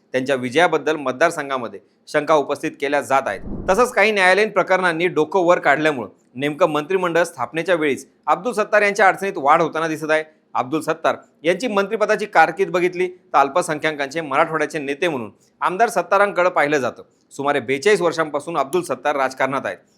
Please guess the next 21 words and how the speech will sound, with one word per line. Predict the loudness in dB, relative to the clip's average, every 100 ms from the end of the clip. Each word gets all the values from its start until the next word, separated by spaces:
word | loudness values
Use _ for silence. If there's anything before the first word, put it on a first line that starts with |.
| _
त्यातील | -4 -4 -6
पंचवीस | -6 -2 -2 2
वर्षात | 0 0 -2
आमदार | -2 -2 -2 -2 -6 _ -4
आणि | -4
तीन | -4 -4
वेळा | 2 2
मंत्री | 2 0 0
झाले. | 2 0 -2 -12 _ -2
कॅबिनेट | 0 2 -2 0
दर्जाचं | -2 -2 -4
मंत्रिपद | -4 -6 -2 -2 -2 -2
त्यांनी | -4 -6 -6
भूषवलं. | -6 -2 -2 -2 -12 _ _
त्यामुळं | 0 2 2
सत्तार | 0 0 4 4
आणि | 2
मंत्रिपद | -2 -4 -4 -4 -4 -8 _ -2
हे | 0
समीकरण | 0 -4 -2 -2
आहे. | -2